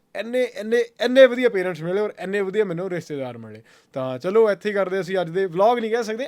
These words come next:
ਅੱਜ ਦੀ ਵੀਡੀਓ ਦੀ ਸਮਾਪਤੀ। I hope ਤੁਹਾਨੂੰ ਸਾਰਿਆਂ ਨੂੰ ਮੇਰੀਆਂ ਗੱਲਾਂ ਵਧੀਆ ਲੱਗੀਆਂ ਹੋਣੀਆਂ। ਅਗਰ ਵਧੀਆ ਲੱਗੀਆਂ ਨਾ,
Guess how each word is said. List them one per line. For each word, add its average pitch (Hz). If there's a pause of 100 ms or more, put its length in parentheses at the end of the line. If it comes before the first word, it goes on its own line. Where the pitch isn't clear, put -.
(140)
ਅੱਜ 180
ਦੀ 226
ਵੀਡੀਓ 220
ਦੀ 220
ਸਮਾਪਤੀ। 170
I 226
hope 180
ਤੁਹਾਨੂੰ 170
ਸਾਰਿਆਂ 175
ਨੂੰ 180
ਮੇਰੀਆਂ 156
ਗੱਲਾਂ 139
ਵਧੀਆ 196
ਲੱਗੀਆਂ 139
ਹੋਣੀਆਂ। 185 (540)
ਅਗਰ 214
ਵਧੀਆ 208
ਲੱਗੀਆਂ 185
ਨਾ, 220